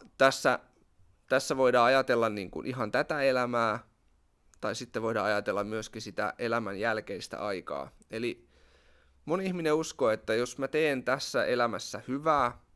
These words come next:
niin mä myöskin saan sen jossain kohtaa hyvänä takaisin,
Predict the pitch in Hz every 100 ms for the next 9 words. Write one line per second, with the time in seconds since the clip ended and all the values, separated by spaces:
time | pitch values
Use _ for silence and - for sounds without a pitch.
0 | - - - 107 104 110 113 120 - -
1 | 113 117 117 104 107 117 110 101 90 -
2 | - 95 120 117 110 92 104 117 117 113
3 | 113 -